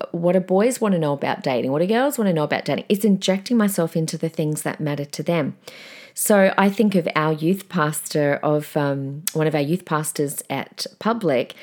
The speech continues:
very out of the box and has very different views to me. But she always will say to me, "You know what, Renee? I love that you will still have the conversation with me." Um, at the academy, this is something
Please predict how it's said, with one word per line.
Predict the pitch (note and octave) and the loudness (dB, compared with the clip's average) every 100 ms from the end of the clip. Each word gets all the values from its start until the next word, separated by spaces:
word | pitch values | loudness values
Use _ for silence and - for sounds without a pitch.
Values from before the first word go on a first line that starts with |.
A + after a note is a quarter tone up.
| - - - _ _ | -20 -20 -20 _ _
very | F3+ E3 F#3 C#4+ E4 | -4 2 4 4 2
out | E3 D3+ | 2 0
of | D3 | 0
the | - | -2
box | - F2+ - - - | -2 -4 -4 -10 -2
and | E3 | 0
has | F3 F3 | 2 0
very | D#3+ F3 F3 A3 A#3+ | 2 2 4 4 2
different | F3+ E3+ D#3+ D3 - | 0 -2 -4 -4 -6
views | D3+ D3+ C#3 C#3+ - - - | -4 -2 0 -2 -6 -10 -8
to | - | -2
me. | E3 D3 B2+ C3+ - - - - | 2 2 0 -4 -8 -20 -14 -2
But | G3+ | -2
she | - A3+ | 2 0
always | - G#3+ G#3 B3 C4 | 2 2 4 4 2
will | C4 | 0
say | - F3+ F#3 | 2 4 4
to | |
me, | F3 D3+ | 2 2
"You | F#3+ | 2
know | G#3+ | 2
what, | G3+ - | 2 2
Renee? | G#3 G#3+ - | 0 0 0
I | F3+ | 0
love | E3+ D#3 E3+ | 2 2 2
that | F#3 | -2
you | D#3 D#3+ | 0 -2
will | D#3 | -2
still | - D#3 | -2 -2
have | D#3 D#3 | -2 -6
the | |
conversation | - D3+ D3 C#3+ A#2+ C#3+ D3 | -6 -4 -4 -2 -2 -2 -4
with | C#3 C#3 - | -4 -4 -4
me." | A#2 D3+ - - - - - - | -4 -4 -10 -20 -20 -20 -20 -6
Um, | E3 E3 D#3 D3+ - - - | 0 2 2 -2 -8 -14 -2
at | A3 G#3 | -2 2
the | B3 | 2
academy, | G#3+ F3+ A#3 C4 A#3 - - - - - | 0 -2 0 2 2 2 -2 -8 -10 -2
this | G#3+ | 2
is | B3+ B3 | 2 2
something | A3+ G3+ F#3 | 0 2 0